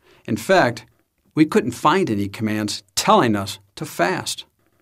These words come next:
There are indeed some who believe that the Day of Atonement is to be a day of fasting. For more detail regarding that day and the topic of fasting that would seem to apply to it, please see our teaching titled,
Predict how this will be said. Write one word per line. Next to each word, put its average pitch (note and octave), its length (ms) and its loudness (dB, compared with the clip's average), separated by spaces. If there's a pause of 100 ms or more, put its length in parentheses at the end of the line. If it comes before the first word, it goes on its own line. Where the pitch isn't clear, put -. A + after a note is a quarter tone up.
(460)
There D3+ 200 4
are E3 360 8
indeed C#3+ 540 2
some B2 460 2
who D3 180 0
believe A#2+ 540 2 (120)
that G2+ 200 -6
the G2 60 -8
Day A#2 300 -2
of C3 100 0
Atonement C3 600 0 (200)
is A2+ 180 -2
to B2 100 -4
be A#2 160 -2
a G2 80 -4
day G#2 400 -4
of A2 160 -8
fasting. G2+ 580 -4 (720)
For - 160 2
more F3+ 280 8
detail D3 680 0 (120)
regarding A2+ 560 2
that B2 240 0
day B2+ 440 -2 (120)
and A#2 140 -2
the G#2 60 -2
topic B2+ 480 -2
of - 100 -8
fasting B2+ 760 -2 (120)
that - 160 -4
would G2+ 120 -6
seem B2+ 280 0
to G#2+ 140 -8
apply B2+ 340 0
to D#3 240 -2
it, D#3 140 -6 (520)
please F3+ 460 4
see E3+ 240 4
our C#3 140 2
teaching C3+ 500 0
titled, G#2 460 -2